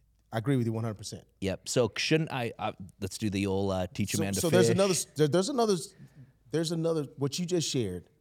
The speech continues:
Speaker 1: there's depth to what you just shared.
Speaker 2: Yep.
Speaker 1: And, and I will, I will address that. I like that. I'm fine with that.
Speaker 2: Yeah.
Speaker 1: The reason he said, "Pray for them and give them some money," is because the prayer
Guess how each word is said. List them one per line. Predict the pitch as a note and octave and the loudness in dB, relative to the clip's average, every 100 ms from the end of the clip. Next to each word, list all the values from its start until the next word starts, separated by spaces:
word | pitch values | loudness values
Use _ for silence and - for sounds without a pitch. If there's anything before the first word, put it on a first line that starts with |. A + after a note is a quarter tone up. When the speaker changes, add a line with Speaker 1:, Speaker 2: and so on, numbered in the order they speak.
| _ _ _ _ - | _ _ _ _ -4
Speaker 1:
there's | B2 F#2+ | -4 -4
depth | F#2+ C#3+ C3 | -2 -2 -2
to | - | -8
what | G2 F#2+ | -8 -8
you | E2 | -12
just | E2 D#2 | -12 -10
shared. | - D2+ | -10 -4
Speaker 2:
Yep. | G2 F#2+ | -4 -2
Speaker 1:
And, | D3 | -2
and | D3 | 2
I | E3 | 2
will, | F3+ D#3+ | 2 -2
I | C#3 | -4
will | D3+ D3+ | -2 -2
address | B2+ D3+ - | 0 -2 -2
that. | G2 - _ | -8 -14 _
I | A2+ | -8
like | B2 C#3 C#3+ | 0 0 0
that. | G#2 | -4
I'm | A2+ | -4
fine | C3+ D3+ | -2 -2
with | A2 | -2
that. | G2 | -4
Speaker 2:
Yeah. | F2+ - _ _ _ _ _ _ _ _ _ _ _ _ _ _ _ _ _ _ _ _ _ _ A#2+ | -6 -10 _ _ _ _ _ _ _ _ _ _ _ _ _ _ _ _ _ _ _ _ _ _ -4
Speaker 1:
The | |
reason | C3+ D#3+ G#3 F#3 | 0 0 0 0
he | E3 | -2
said, | - D3 A#2+ | -2 -4 -2
"Pray | D3 | -4
for | C#3+ C3 | -4 -4
them | B2+ | -4
and | A2+ | -2
give | A2+ A2 | -4 -6
them | G#2+ | -8
some | - F#2+ | -8 -10
money," | G2+ D#2+ - _ _ _ _ _ _ _ _ _ _ | -10 -14 -20 _ _ _ _ _ _ _ _ _ _
is | G#2 | -10
because | E2+ G#2 - F#2+ | -8 -8 -8 -8
the | F#2+ | -12
prayer | - - E3+ G#2 F2+ | -10 -4 -4 -4 -8